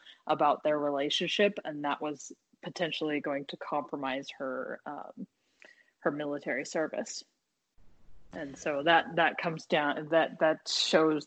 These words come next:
the sacrifice that she had to make to be happy to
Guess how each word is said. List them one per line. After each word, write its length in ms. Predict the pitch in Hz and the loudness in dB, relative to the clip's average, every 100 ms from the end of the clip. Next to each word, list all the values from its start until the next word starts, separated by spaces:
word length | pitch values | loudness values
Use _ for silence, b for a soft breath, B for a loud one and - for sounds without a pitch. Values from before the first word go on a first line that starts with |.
| - | -8
the 80 | |
sacrifice 720 | - 160 139 - 151 143 143 - | -4 0 0 -2 -6 -2 -2 -4
that 160 | - | -6
she 180 | - 165 - | -4 -4 -4
had 140 | 143 | -6
to 60 | 139 | -6
make 360 | 139 143 - | -2 -2 -2
to 100 | - | -8
be 160 | - 147 | -4 -4
happy 520 | - 143 139 151 147 | -2 -2 -2 -4 -6
to 180 | - | -6